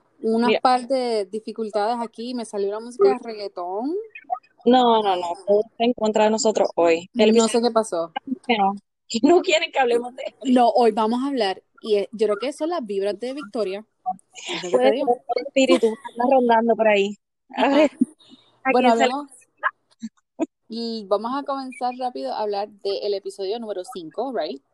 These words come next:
Speaker 2: Yep.
Speaker 1: Del Bachelor. Y habíamos comenzado, tú habías comenzado a decirme que, antes que se cayera, que Matt había comenzado a limpiar casa.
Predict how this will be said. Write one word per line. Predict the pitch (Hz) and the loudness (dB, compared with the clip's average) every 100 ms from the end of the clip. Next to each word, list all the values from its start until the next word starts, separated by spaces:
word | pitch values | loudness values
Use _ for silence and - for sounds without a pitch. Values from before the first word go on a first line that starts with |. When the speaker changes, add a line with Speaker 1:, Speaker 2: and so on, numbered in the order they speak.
| _ _ _ _ | _ _ _ _
Speaker 2:
Yep. | 190 185 262 _ _ _ _ | -2 -2 -2 _ _ _ _
Speaker 1:
Del | 196 190 175 214 | -8 -4 -2 0
Bachelor. | 226 165 151 180 175 247 - _ - 285 - _ _ - - | 2 0 0 -6 -6 -6 -10 _ -14 -14 -14 _ _ -20 -4
Y | 190 | -2
habíamos | 185 202 | -2 -4
comenzado, | 214 247 247 254 269 | -4 -6 -2 0 0
tú | 247 | 0
habías | 208 214 | -2 -4
comenzado | 247 240 240 247 254 | -6 -10 -8 -8 -4
a | 226 | -2
decirme | 220 226 269 294 294 - | -4 -4 -8 -8 -10 -10
que, | 233 233 247 262 _ _ _ _ | -8 -6 -6 -10 _ _ _ _
antes | 208 196 | -10 -8
que | 214 | -10
se | 208 | -10
cayera, | 190 202 196 226 _ _ _ _ _ | -6 -4 -6 -10 _ _ _ _ _
que | 254 233 226 220 220 - 453 427 440 | 0 0 0 -4 -6 -10 -12 -4 -4
Matt | 226 220 220 269 | -4 -8 -8 -6
había | 262 220 | -4 -2
comenzado | 220 226 226 247 | -4 -6 -10 -8
a | - | -8
limpiar | 196 190 196 202 226 185 - | -10 -10 -6 -6 -6 -12 -12
casa. | - 196 190 - 190 | -10 -10 -10 -18 -18